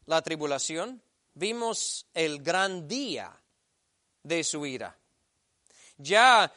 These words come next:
bastante metido en la tribulación, tenemos la hora de su juicio. Esto es algo más específico. El día nos habla de un tiempo más grande, la hora de un tiempo más específico. Porque ya, aunque ya ha pasado mu-,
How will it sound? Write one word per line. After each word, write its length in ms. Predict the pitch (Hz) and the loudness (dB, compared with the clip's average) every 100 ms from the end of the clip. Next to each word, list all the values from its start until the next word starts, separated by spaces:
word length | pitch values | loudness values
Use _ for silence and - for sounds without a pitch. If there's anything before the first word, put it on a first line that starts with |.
| _ | _
bastante 640 | 151 180 - 233 233 196 | 6 6 6 4 4 2
metido 440 | 202 185 214 185 196 | 0 -2 -2 0 0
en 100 | 285 | 0
la 100 | 285 | -2
tribulación, 680 | 196 180 160 147 - 190 170 | -2 -2 0 0 0 -2 2
tenemos 460 | 185 202 214 202 | 2 2 0 0
la 200 | 202 190 - | 2 0 -2
hora 640 | - 233 262 226 131 104 - - | 4 8 8 8 4 -2 -12 -8
de 380 | 160 170 156 139 | -2 -2 -2 -4
su 500 | - 165 147 127 - _ _ _ | -6 -6 -6 -8 -12 _ _ _
juicio. 460 | 175 160 - 147 | -6 -6 -6 -2
Esto 260 | 175 - 190 | -2 -2 -6
es 100 | 180 | -2
algo 480 | 180 202 190 202 - _ | -2 -2 -2 -6 -8 _
más 440 | 160 175 185 - - - | -8 -6 -6 -8 -14 -10
específico. 960 | 170 - - 175 - 196 175 131 131 | -10 -10 -12 -12 -10 -10 -10 -10 -8
El 140 | 127 123 | -10 -8
día 160 | 165 | -8
nos 160 | 170 156 | -8 -4
habla 180 | 160 156 | -4 -2
de 100 | 151 | -8
un 200 | 151 135 | -8 -8
tiempo 240 | 147 135 | -6 -6
más 140 | 135 135 | -6 -2
grande, 380 | 170 180 180 | -2 -2 -4
la 120 | 165 151 | -2 -2
hora 160 | 156 | -2
de 80 | 151 | -6
un 100 | 147 | -10
tiempo 240 | 160 143 | -10 -10
más 300 | 139 143 143 - - | -8 -8 -8 -16 -20
específico. 1000 | - 147 139 160 - 202 151 127 107 82 _ _ _ _ | -10 -8 -6 -6 -4 -6 -8 -10 -12 -16 _ _ _ _
Porque 340 | 170 180 180 170 | -2 -2 -2 2
ya, 120 | 180 | 2
aunque 240 | 196 170 | 2 2
ya 140 | 185 208 | 6 6
ha 80 | |
pasado 480 | 202 185 208 208 202 | 6 0 4 4 2
mu-, 220 | 196 208 | -4 -8